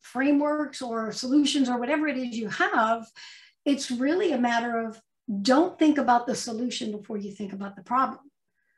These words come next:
Don't come in here thinking, "Oh, we gotta do Scrum, that's the solution." Hello, what's the problem?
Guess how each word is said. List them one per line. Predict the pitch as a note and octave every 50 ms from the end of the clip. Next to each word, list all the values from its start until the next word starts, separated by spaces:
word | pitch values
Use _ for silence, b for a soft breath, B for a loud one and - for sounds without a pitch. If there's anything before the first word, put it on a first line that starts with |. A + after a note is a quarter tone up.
| _ _ _ _ _ _ - F#3+
Don't | G#3+ B3+ D4+ F4+ F#4 F4+ -
come | - D#4+ F#4 F#4
in | F4 D4
here | B3+ C#4 D4 C4 C4
thinking, | - D4 C4 - C4+ C#4 D#4+
"Oh, | F4+ F#4 F4+
we | D4+ D4+
gotta | C#4+ E4 E4+ F4 D#4+
do | F4 D#4+
Scrum, | - - - G4 F#4+ F4 E4 D#4+ D4+
that's | D4+ E4 F4+ - - -
the | F4 -
solution." | - F4+ E4 E4 F#4 F#4 F#4 - D4+ C#4+ C#4+ C#4+ - -
Hello, | D4 D#4 D#4 C#4 D4+ F4+ G#4 G4 F#4 F4 E4
what's | D#4 D#4+ E4+ - - -
the | - C#4+ -
problem? | - - E4 D#4+ F#4 G4+ G#4 F#4+ C#4 G#3+ G3 G#3+ A#3